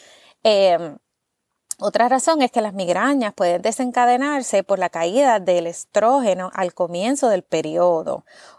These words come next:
o si tienes exceso de estrógeno, justo antes de, ¿verdad?, de la ovulación, ya que el estrógeno aumenta, eh, más, entonces tienes ese exceso, o sea, ya, ya tienes el aumento de estrógeno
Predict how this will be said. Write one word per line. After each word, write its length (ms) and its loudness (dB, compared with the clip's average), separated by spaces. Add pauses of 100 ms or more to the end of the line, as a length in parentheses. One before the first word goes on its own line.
(140)
o 220 4
si 200 -4
tienes 240 -6
exceso 380 -6
de 80 0
estrógeno, 560 -4 (360)
justo 420 0
antes 300 0
de, 340 0
¿verdad?, 340 0
de 320 -2
la 100 -4
ovulación, 720 -4
ya 180 -4
que 100 -4
el 40 0
estrógeno 540 0
aumenta, 840 -2 (500)
eh, 680 2 (380)
más, 800 -2
entonces 480 -4
tienes 300 -6
ese 180 -4
exceso, 1000 -2
o 40 -20
sea, 140 -4
ya, 260 -8
ya 200 0
tienes 260 2
el 80 2
aumento 340 0
de 60 4
estrógeno 520 2